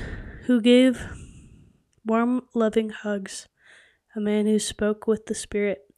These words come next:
A man whose hands were instruments in the work of the Lord.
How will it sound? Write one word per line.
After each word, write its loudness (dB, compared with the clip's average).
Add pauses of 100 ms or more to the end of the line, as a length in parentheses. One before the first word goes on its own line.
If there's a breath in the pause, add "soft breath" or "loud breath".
(480 soft breath)
A -8
man -2
whose 0 (760)
hands -4
were 2
instruments -4
in -4
the 2
work 0
of -14
the 0
Lord. -2